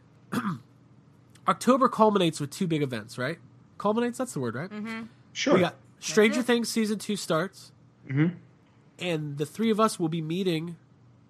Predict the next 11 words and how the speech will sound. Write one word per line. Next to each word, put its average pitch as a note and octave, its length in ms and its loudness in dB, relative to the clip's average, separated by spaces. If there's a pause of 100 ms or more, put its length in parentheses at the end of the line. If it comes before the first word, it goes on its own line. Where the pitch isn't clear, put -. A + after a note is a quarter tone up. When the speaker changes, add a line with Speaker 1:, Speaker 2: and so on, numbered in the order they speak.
(320)
Speaker 1:
Sir - 380 2
Richard F3+ 400 0
Dreyfuss D3 680 -4 (160)
Speaker 2:
Yeah. C#3+ 80 -20 (160)
Speaker 3:
Mm-hmm. B2+ 160 2
Speaker 1:
at D3 100 2
a E3+ 40 -2
convention. D#3+ 580 -4 (100)
Now, E3 320 -2
Speaker 3:
Yep. C#3+ 180 -2
Speaker 1:
I, E3 80 -10